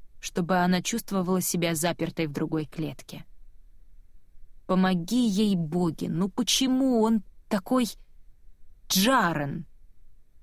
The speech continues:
Конечно, ему было бы куда проще приказать страже везде ее сопровождать или даже попросить Киву не покидать пределов дворца, где ей ничего не грозит. Но он так не поступил, а вместо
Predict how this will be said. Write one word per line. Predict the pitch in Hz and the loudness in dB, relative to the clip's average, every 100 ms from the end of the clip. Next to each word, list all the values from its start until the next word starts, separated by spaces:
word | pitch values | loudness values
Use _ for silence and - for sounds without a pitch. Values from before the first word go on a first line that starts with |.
| - | -2
Конечно, | 202 233 220 226 | 2 2 2 2
ему | 190 208 214 | 4 4 4
было | 196 226 | 4 4
бы | 202 | 4
куда | 196 208 202 | 4 2 2
проще | - 226 214 220 | 0 0 2 -2
приказать | - 208 208 196 220 196 | 0 -2 2 2 2 0
страже | - 208 214 202 | 0 2 2 2
везде | 185 196 165 170 | 2 2 2 2
ее | 233 208 208 | 4 4 2
сопровождать | 202 202 190 202 180 175 147 - - - - - | 0 0 2 2 2 0 -2 -6 -18 -18 -16 0
или | 214 226 | 4 4
даже | 208 196 | 4 2
попросить | 190 196 214 196 214 - | 0 0 0 2 0 -2
Киву | - 262 185 143 - - - | 0 2 2 -2 -8 -20 -2
не | 185 190 | 2 2
покидать | 202 - 196 254 - | 2 2 2 2 2
пределов | 220 196 247 196 | 2 4 4 2
дворца, | 185 226 233 - 185 | 2 2 0 0 2
где | 170 180 | 2 2
ей | 175 | 4
ничего | 208 196 - 185 | 4 2 2 2
не | 180 | 2
грозит. | 160 175 180 160 143 - - - - - - - | 2 2 2 0 -6 -12 -20 -20 -20 -18 -16 -2
Но | 208 233 | 2 4
он | 196 | 4
так | 196 190 | 2 0
не | 190 | 0
поступил, | 185 208 - - 220 170 151 - - - - - - | 0 -2 -4 -4 -2 -2 -4 -16 -20 -20 -20 -10 -2
а | |
вместо | 185 214 226 233 | 0 2 0 -2